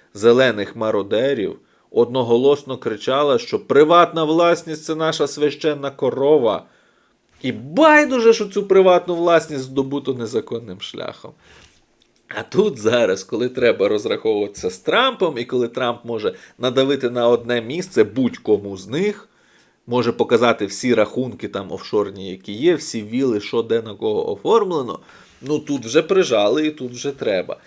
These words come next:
І тут вже немає священної корови приватної власності. Чи в якихось випадках вона священна, а в якихось випадках ні. Наприклад, п'ять з лишнім років вони тих олігархів, які собі надра, е, покрали,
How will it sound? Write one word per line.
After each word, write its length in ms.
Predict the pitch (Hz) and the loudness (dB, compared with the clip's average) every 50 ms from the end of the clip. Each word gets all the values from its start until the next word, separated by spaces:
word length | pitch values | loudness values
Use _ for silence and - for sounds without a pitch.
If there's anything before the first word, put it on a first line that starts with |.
| _ _ _ _ - | _ _ _ _ -10
І 80 | 127 | -10
тут 240 | 131 - 196 208 175 | -4 -2 -2 -2 0
вже 180 | 170 180 214 214 | 0 0 0 2
немає 600 | 226 247 247 262 262 269 285 294 294 294 277 254 | 2 0 0 0 0 0 2 2 2 2 0 0
священної 720 | 262 233 214 208 - - 226 208 175 156 151 147 143 139 | 0 2 0 0 2 2 0 0 0 0 -2 -4 -4 -4
корови 400 | 135 156 147 147 139 123 110 107 | -2 0 2 2 4 4 2 2
приватної 580 | - - 131 123 117 107 98 95 - 98 101 101 | 0 -2 -4 -4 -2 -2 -4 -4 -6 -12 -14 -12
власності. 680 | 104 104 90 82 85 - - - 92 - - _ - - _ _ - - - - _ _ | -10 -8 -8 -8 -8 -12 -14 -20 -20 -20 -20 _ -20 -20 _ _ -20 -20 -20 -20 _ _
Чи 120 | - 143 | -6 -4
в 60 | 135 143 | -2 -2
якихось 400 | 143 135 156 151 - 143 139 143 | -2 -4 -4 -4 -2 -2 -2 -4
випадках 520 | 139 135 139 131 123 123 - 120 - - | -4 -2 0 0 0 0 -4 -8 -8 -6
вона 240 | 120 120 110 104 104 | -6 -6 -6 -6 -8
священна, 640 | - - 110 - - - 190 220 269 349 339 247 - - _ _ _ _ | -10 -10 -12 -12 -10 -10 -10 -8 -8 -8 -10 -14 -16 -18 _ _ _ _
а 100 | - 110 | -10 -6
в 40 | 110 | -6
якихось 380 | 104 - 135 - - 147 - | -6 -6 -6 -8 -8 -8 -6
випадках 580 | 135 135 135 - 123 123 - - 120 - - - | -8 -6 -4 -4 -4 -4 -4 -8 -10 -10 -12 -20
ні. 140 | - - - - _ _ _ _ _ - 110 | -20 -20 -20 -20 _ _ _ _ _ -18 -12
Наприклад, 540 | 110 113 113 - 113 110 - 98 92 92 - | -10 -10 -6 -6 -6 -4 -2 -2 -4 -2 -2
п'ять 200 | - 107 101 98 | -2 -2 -2 -2
з 40 | 98 | -6
лишнім 420 | 104 101 101 101 - 101 95 95 | -8 -10 -10 -10 -14 -18 -16 -14
років 280 | 95 92 - - - 98 | -12 -12 -12 -12 -14 -14
вони 280 | 98 98 95 90 90 - _ _ _ - _ _ | -14 -14 -14 -16 -18 -20 _ _ _ -20 _ _
тих 220 | _ - 98 - - | _ -8 -8 -6 -6
олігархів, 680 | - 127 123 120 113 101 104 104 101 95 - - 98 92 | -4 -2 0 0 0 0 0 -2 -2 -2 -4 -8 -10 -10
які 200 | 92 90 - 101 | -10 -12 -12 -14
собі 280 | 95 - 101 98 98 107 | -12 -12 -10 -10 -10 -10
надра, 480 | 107 107 101 98 92 90 85 82 85 - - - - - _ _ | -10 -8 -8 -8 -6 -6 -6 -8 -8 -10 -16 -20 -20 -20 _ _
е, 340 | - 98 92 90 82 82 - - | -8 -6 -6 -6 -6 -8 -4 0
покрали, 680 | 127 123 - - 120 110 98 92 90 87 87 92 90 | -2 0 0 0 0 2 2 2 0 -2 -4 -4 -6